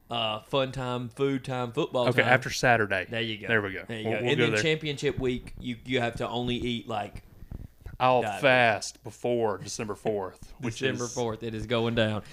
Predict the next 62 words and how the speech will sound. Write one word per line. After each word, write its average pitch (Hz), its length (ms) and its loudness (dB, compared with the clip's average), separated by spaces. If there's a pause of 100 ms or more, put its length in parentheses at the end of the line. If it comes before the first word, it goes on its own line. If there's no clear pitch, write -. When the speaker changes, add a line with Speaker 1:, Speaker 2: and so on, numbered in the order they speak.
(280)
Speaker 1:
All 156 220 4
right, 151 260 4
man. 139 280 0 (380)
Uh, 135 360 4 (160)
what 147 340 8
a, 190 60 6
what 175 240 6
a - 20 4
week 185 240 6
it 151 120 2
has 143 180 0
been. 110 480 -2
Speaker 2:
Yep. 110 160 4
Speaker 1:
A 139 40 2
lot 143 300 6
of 147 260 4 (160)
games 160 640 0
that 127 260 4
were 127 180 4
looking 139 380 2
like 131 160 4
they 131 80 6
were 131 80 0
gonna 131 160 0
be 135 80 0
really, 143 240 0
really 147 180 2
good, 180 400 2 (100)
and 117 160 -4
then 120 100 2
they 113 60 8
Speaker 2:
Yep. 117 120 6
Speaker 1:
turned 135 180 0
out 139 120 0
to 120 40 -6
be 127 160 0
absolute 135 380 0
slobber 139 320 0
knockers. 170 420 -4 (640)
Couple 139 280 2
games 147 240 0
we 143 100 0
didn't 139 240 0
think 143 160 0
would 131 120 0
be 139 120 0
close 147 340 0
turned 143 280 -2
out 139 80 0
to 127 80 -2
be 135 100 0
a 127 60 2
little 147 440 4
closer 151 480 4
than 135 280 2 (240)
I 123 40 -4
think 151 240 2
some 143 120 -4
teams 143 240 2
were 143 80 -4
comfortable 165 440 4
with. 131 280 2